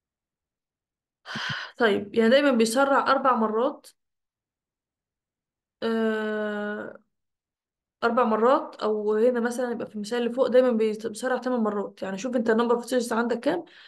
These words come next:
آه، يبقى هو بيسرع مقارنة ب-، بمقدار التمانية دول. طيب. دي بقى الحتة بتاعت اللي أنا قلتها من شوية، اللي هي، آه، لو أنا نون بايبلاين وبايبلاين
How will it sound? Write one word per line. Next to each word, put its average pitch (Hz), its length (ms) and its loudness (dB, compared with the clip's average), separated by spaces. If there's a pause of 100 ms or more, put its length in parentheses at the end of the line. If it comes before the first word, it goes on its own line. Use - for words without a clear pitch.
(360)
آه، 220 140 4
يبقى 226 160 6
هو 254 120 8
بيسرع 240 500 2
مقارنة 226 500 -2
ب-، 202 440 -14
بمقدار 208 380 -2
التمانية 220 380 -2
دول. 196 180 -8 (600)
طيب. 190 240 -10 (2750)
دي 254 80 0
بقى 277 140 6
الحتة 269 300 -2
بتاعت 269 300 0
اللي 247 100 -2
أنا 262 120 0
قلتها 240 300 -2
من 233 140 -4
شوية، 233 440 0
اللي 208 480 0
هي، 240 480 -2
آه، 208 300 -6
لو 208 200 0
أنا 240 120 2
نون 233 200 0
بايبلاين 220 480 -2
وبايبلاين 214 720 -4